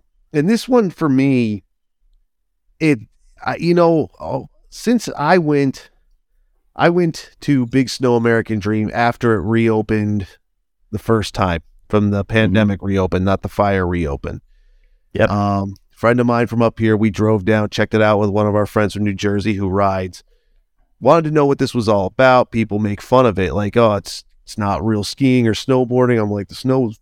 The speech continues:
Speaker 1: felt pretty real to me, but whatever."
Speaker 2: Mm-hmm.
Speaker 1: Um, it's like going to the gym, whatever. But the interesting thing to us was,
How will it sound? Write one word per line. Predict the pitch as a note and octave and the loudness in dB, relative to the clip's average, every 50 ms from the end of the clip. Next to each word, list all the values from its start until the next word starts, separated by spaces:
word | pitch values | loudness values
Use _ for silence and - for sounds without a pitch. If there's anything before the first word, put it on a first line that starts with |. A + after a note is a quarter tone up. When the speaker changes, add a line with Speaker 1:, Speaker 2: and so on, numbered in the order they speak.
| _ - | _ 0
Speaker 1:
felt | A#2 A#2 F#2 - | 0 0 0 0
pretty | B2 B2+ A#2+ B2 | -2 0 2 2
real | B2 B2+ B2 A#2 | 2 2 2 2
to | A2+ | 2
me, | A#2 B2+ B2 A2+ A2 | 2 2 2 2 2
but | G2 G#2 F#2+ | 0 0 0
whatever." | G2 A2 A#2+ A#2+ A2+ G#2 G#2+ G#2 - _ _ _ - | 2 2 4 4 2 0 -2 -6 -8 _ _ _ -6
Speaker 2:
Mm-hmm. | A2 G#2+ G2+ G2+ G2+ | -2 0 0 2 2
Speaker 1:
Um, | G#2 G#2+ G#2+ G#2 G2+ G2+ | 2 0 0 -2 -4 -8
it's | - - - | -6 -2 0
like | A2+ G2 - | 0 0 0
going | - G#2+ G#2+ A2 G#2+ | 0 0 0 0 -2
to | G#2 | -4
the | G#2 F#2+ | -6 -8
gym, | F2+ - G#2+ G#2+ G#2+ G#2+ G#2 | -4 -2 0 0 0 0 0
whatever. | G#2 A2 G#2+ G#2 G#2 A2+ A2+ G#2 G#2 G2+ | 0 0 0 2 2 0 0 0 -2 -2
But | - A#2+ A#2 - | -2 -4 -2 -2
the | - C3 B2+ | -2 -2 0
interesting | - E3 G#3+ A#3 - B3 - - G3 F#3 D#3 | 2 0 2 2 0 -2 -2 0 0 0 0
thing | - - D#3+ D#3+ C#3+ | 0 0 0 0 0
to | - B2+ - - | 0 -2 -2 0
us | - A2+ B2+ C3+ - - - - | 0 2 2 2 0 -4 -8 -6
was, | G2+ G2+ G2+ G2+ G2+ G2 F#2+ - | -4 -4 -2 -4 -6 -8 -10 -12